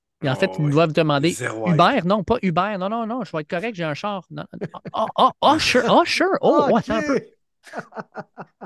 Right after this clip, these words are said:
Speaker 2: Ah ouais, cool, au Super Bowl, on se colle du Uber Eats. Non, non, non, je parle de
Speaker 3: Ah non,
Speaker 2: Usher.
Speaker 3: Usher, Usher Eat.
Speaker 2: <laughs>
Speaker 1: Wow. Ah,
Speaker 3: Non,
Speaker 1: non.
Speaker 3: mais avoue, il n'y a
Speaker 2: Bon.
Speaker 3: personne qui vous en a parlé.
Speaker 1: Non,
Speaker 3: Tu sais, l'an
Speaker 1: personne.
Speaker 3: dernier, je chantais un engouement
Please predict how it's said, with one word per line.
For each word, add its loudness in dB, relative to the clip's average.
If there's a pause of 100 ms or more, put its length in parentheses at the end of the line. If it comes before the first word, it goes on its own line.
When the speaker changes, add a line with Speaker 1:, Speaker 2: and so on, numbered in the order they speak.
(720)
Speaker 2:
Ah -4
ouais, -2
cool, -2
au 2
Super -2
Bowl, 0
on -4
se -10
colle -4
du -4 (140)
Uber 0
Eats. -10 (120)
Non, -8
non, -6
non, -8
je -18
parle -12
de -12
Speaker 3:
Ah -10
non, -8
Speaker 2:
Usher. -16 (120)
Speaker 3:
Usher, -8
Usher -2
Eat. -8 (640)
Speaker 2:
<laughs> -16 (1500)
Speaker 1:
Wow. -14 (300)
Ah, -12
Speaker 3:
Non, 2
Speaker 1:
non. -2
Speaker 3:
mais -8
avoue, -2
il 2
n'y 0
a -6
Speaker 2:
Bon. -
Speaker 3:
personne -4
qui -10
vous -6
en 0
a -2
parlé. -8 (480)
Speaker 1:
Non, -2
Speaker 3:
Tu 2
sais, 0
l'an 0
Speaker 1:
personne. -4
Speaker 3:
dernier, 0
je -2
chantais -2
un 2
engouement -2